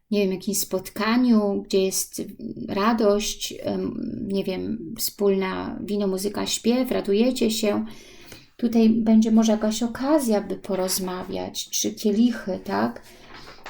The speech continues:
Trzy kielichy to radość, świętowanie, przyjemność, grupa ludzi, więc tutaj w tej grupie ludzi, jak będziecie świętować lub idźcie na jakieś zaproszenie, na jakąś uroczystość,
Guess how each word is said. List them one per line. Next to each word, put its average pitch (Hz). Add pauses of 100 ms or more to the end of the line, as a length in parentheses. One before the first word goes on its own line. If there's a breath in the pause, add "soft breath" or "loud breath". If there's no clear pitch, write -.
(160)
Trzy 226
kielichy 226
to 196 (520)
radość, 220
świętowanie, 202
przyjemność, 214
grupa 196
ludzi, 202
więc 196 (500 loud breath)
tutaj 220
w -
tej 196
grupie 226
ludzi, 240
jak 196
będziecie 214
świętować 208
lub 208
idźcie 254
na 196
jakieś 196
zaproszenie, 202
na 190
jakąś 190
uroczystość, 196